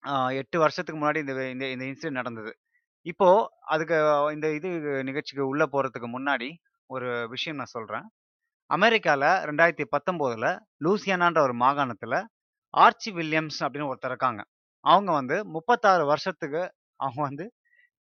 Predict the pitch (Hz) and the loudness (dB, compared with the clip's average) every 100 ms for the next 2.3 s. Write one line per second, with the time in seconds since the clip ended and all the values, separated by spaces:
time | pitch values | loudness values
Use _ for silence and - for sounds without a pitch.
0 | 143 143 127 156 208 170 147 156 147 151 | -4 -4 0 0 2 -2 -2 0 0 -2
1 | 139 123 107 - 131 151 180 170 117 120 | -4 -6 -10 -12 -6 -4 0 0 0 -4
2 | 127 202 147 | -4 -2 -4